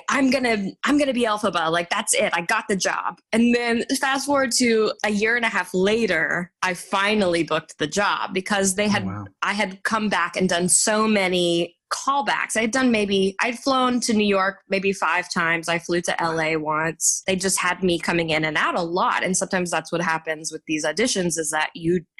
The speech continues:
Speaker 1: have a lot of callbacks. And so I did that. So it took me a year and a half to actually get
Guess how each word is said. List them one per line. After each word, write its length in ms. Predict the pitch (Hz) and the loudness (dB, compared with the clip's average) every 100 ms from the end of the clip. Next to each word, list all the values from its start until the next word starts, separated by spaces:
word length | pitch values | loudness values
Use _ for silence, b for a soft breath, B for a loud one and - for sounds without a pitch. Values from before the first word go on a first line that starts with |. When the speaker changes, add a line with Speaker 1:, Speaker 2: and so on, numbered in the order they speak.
| - | -4
Speaker 1:
have 360 | 160 151 160 - | -2 0 -2 -2
a 120 | 170 | -2
lot 420 | 165 151 139 135 - _ - | -2 -2 -2 -2 -4 _ -4
of 160 | 160 | -4
callbacks. 720 | - 269 330 151 131 - - - | -2 0 0 0 -2 -4 -10 -6
And 160 | - 208 | -4 0
so 120 | 247 | 0
I 160 | 226 247 | 2 0
did 260 | 233 208 | -2 -2
that. 240 | 226 349 - | -2 -2 0
So 80 | - | -2
it 100 | - | -2
took 160 | 311 269 | -2 0
me 240 | 226 240 | 2 2
a 60 | 202 | 2
year 340 | 196 220 302 | 0 2 2
and 160 | 339 302 | 2 0
a 60 | 294 | 0
half 380 | 240 170 156 - - | 0 0 -2 -6 -6
to 100 | - - | -4 -2
actually 680 | 185 - 202 185 180 180 180 - | -2 -2 -2 0 2 0 -2 -2
get 260 | 185 170 | 0 0